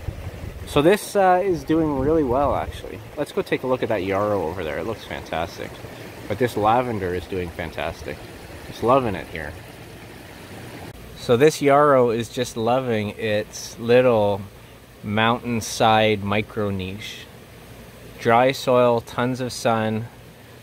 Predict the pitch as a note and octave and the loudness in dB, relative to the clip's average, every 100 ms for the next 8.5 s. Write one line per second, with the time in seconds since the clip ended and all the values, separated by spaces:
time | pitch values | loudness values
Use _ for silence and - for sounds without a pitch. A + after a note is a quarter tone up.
0 | - - - - A2+ G#2 F#2+ - - - | -20 -20 -20 -2 2 2 0 -6 -18 -20
1 | - - - - B2+ C3 C#3+ C3+ - C3 | -20 -20 -16 0 4 4 2 -4 0 4
2 | B2+ B2 A#2+ A2+ - A2+ A#2 A#2+ - A2+ | 6 6 4 0 -2 -6 -6 -6 -8 -8
3 | - B2 A#2 A2 G2+ - B2 B2+ - - | -6 -6 -4 -4 -6 -4 -2 -2 -4 -12
4 | - - - - B2+ - B2 B2 A#2+ - | -14 -16 -10 -4 -2 0 0 0 -4 -14
5 | - - - - B2 - A#2 A#2 - A2+ | -20 -20 -20 -2 -2 0 2 2 2 0
6 | - - C#3+ D3 - C3 A#2 G2+ A#2 - | 0 4 4 4 -2 -4 -4 0 -2 0
7 | A#2+ A#2 B2 A#2 A2+ - - - - - | -4 -2 -4 -4 -4 -10 -20 -20 -20 -20
8 | - - G#2 F#2+ F#2+ | -20 -8 -2 0 -2